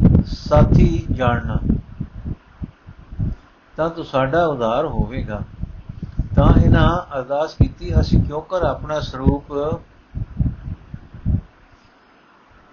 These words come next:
ਪਛਾਣੀਏ?" ਤੇ ਸਾਹਿਬ ਬਚਨ ਕੀਤਾ, "ਤੁਸਾਂ ਸਦਾ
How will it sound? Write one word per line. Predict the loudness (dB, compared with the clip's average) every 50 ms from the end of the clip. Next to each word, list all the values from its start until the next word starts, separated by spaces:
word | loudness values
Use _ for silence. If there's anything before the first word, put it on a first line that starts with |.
| _ _ -20 -16 -4 0 2 2 2 2 -2
ਪਛਾਣੀਏ?" | -4 -4 -2 0 0 0 0 0 0 0 -2 -2 -2 -6 -8 -10 _ _ _ _ -16 -14 -14 -14 -16 -20 -20 _ _ -20 -18 -18 -8 -2 0 0 0 0 -2 -6 -12 _ _ _ _ _
ਤੇ | -6 -6
ਸਾਹਿਬ | -6 -2 0 2 4 6 6 6 6 4
ਬਚਨ | 2 -2 -4 -8 -12
ਕੀਤਾ, | -10 -8 -2 0 2 4 4 4 4 2 0 -2 -4 -4 -2 0 0 -2 -2 -4 -8 -6 -4
"ਤੁਸਾਂ | -2 0 2 2 2 0
ਸਦਾ | -2 -4 -4 0 2 4 4 4 4 2 0 -2